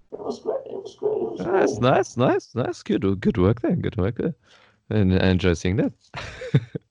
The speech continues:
Speaker 1: Yeah, it's like, it's like, um, I'm kinda, I'm happy about, um,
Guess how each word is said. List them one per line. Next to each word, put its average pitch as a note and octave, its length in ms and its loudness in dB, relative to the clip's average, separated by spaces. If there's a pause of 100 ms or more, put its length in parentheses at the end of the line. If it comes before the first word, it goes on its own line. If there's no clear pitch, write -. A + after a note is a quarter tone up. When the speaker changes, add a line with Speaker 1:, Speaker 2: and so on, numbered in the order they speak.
(580)
Speaker 1:
Yeah, D3+ 340 6
it's D3+ 300 -4
like, - 200 -2
it's - 140 -10
like, F#3+ 240 0 (440)
um, E3 460 4 (880)
I'm G3 160 -12
kinda, F#3+ 680 0 (240)
I'm D#3 140 -10
happy C#3+ 560 -2
about, C#3+ 500 4 (180)
um, B2 560 -2